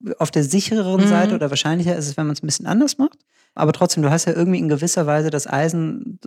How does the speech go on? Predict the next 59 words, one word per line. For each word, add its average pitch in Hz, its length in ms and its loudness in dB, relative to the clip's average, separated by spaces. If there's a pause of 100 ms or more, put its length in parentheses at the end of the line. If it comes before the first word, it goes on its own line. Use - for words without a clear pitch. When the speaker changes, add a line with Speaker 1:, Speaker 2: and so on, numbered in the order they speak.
(180)
Speaker 1:
geschmiedet, 156 540 2
als 147 180 2
es 214 60 6
Speaker 2:
Klar. 180 160 2
Speaker 1:
noch - 160 -4
heiß 165 260 2
war 165 140 0
und 151 160 0
nicht, 156 180 -2
ähm, 151 360 -2
irgendwie 156 220 0
gesagt, 147 240 -2
"Ich 123 100 -10
bin 151 100 2
jetzt 151 100 0
erstmal 151 220 -4
zwei 147 180 0
Monate 147 400 -2
weg, 156 220 -2 (140)
Speaker 2:
Ja. 185 280 4
Speaker 1:
die 131 120 4
Welt 139 180 4
wird 160 160 0
schon 151 80 -4
auf - 120 -4
mich 143 140 -6
warten", 160 300 0
sondern 139 220 0
hast 147 120 0
es 143 100 -4
ja 147 80 -4
quasi 139 260 -4
im 135 120 -8
selben 135 200 -4
Moment 147 180 4
gemacht. 175 140 0
Speaker 2:
Vorbereitet, 160 560 -2
ja. 170 120 2
Speaker 1:
Aber 160 140 4
ich 156 80 -2
finde 220 220 4
übrigens, 170 320 0
dass 156 180 -4
dein 143 180 0
Beispiel 151 300 0
ja 160 60 2
trotzdem 190 400 -2
auch 147 120 -4
zeigt, - 380 -2 (340)
also 147 180 2
wer 156 440 2 (120)
hätte 165 300 2
irgendwie 151 220 0
vor 139 200 -4
zehn 170 280 2
Jahren 156 320 0
gedacht 160 540 -4
oder 135 220 0
v-, - 160 -16